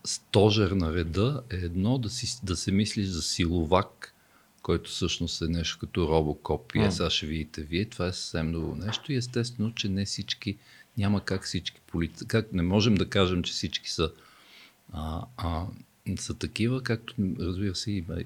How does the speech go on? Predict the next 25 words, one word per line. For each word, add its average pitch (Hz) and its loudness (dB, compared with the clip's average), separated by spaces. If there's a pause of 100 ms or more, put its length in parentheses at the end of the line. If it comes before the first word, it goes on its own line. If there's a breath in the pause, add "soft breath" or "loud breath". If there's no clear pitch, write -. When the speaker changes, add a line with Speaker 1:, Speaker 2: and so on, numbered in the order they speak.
Speaker 1:
вероятно 82 -2
има 80 2
и 76 -2
свестни - -4
и 87 -6
така - -6
нататък. 117 -4
Аз, 107 0
например, 92 0
имам, 87 0 (840 soft breath)
а, 85 -2
добър 82 0
приятел 87 2
и 82 0
съученик, 110 -2
който 95 2
е 87 0
много 87 0
активен 82 -2
участник 82 -4
там 80 -4
на 80 -4
протестите, 90 -4
и 135 -2
той 120 2